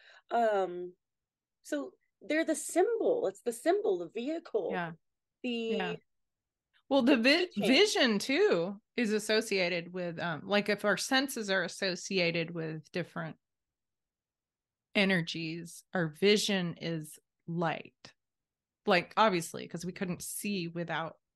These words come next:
Speaker 2: our light receptors
Speaker 1: Mm-hmm. <laughs>
Speaker 2: structurally.
Speaker 1: Well, then how would, sorry, this is just, so they're doing,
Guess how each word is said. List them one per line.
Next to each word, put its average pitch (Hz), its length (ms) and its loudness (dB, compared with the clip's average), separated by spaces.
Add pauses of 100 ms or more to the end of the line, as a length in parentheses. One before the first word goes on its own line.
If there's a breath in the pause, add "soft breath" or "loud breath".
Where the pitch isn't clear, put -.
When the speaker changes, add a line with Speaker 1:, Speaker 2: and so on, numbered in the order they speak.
(220)
Speaker 2:
our 156 160 -6
light 170 360 -2 (200)
receptors 165 760 -6 (480 soft breath)
Speaker 1:
Mm-hmm. 190 440 -2 (200)
<laughs> - 240 -20
Speaker 2:
structurally. 185 800 0 (260)
Speaker 1:
Well, 233 140 4
then 226 200 0
how 220 320 0
would, 208 380 0 (240 soft breath)
sorry, 165 280 0
this 160 260 -12
is 165 120 -14
just, - 400 -12 (600 soft breath)
so 202 220 4
they're 190 160 6
doing, 190 540 4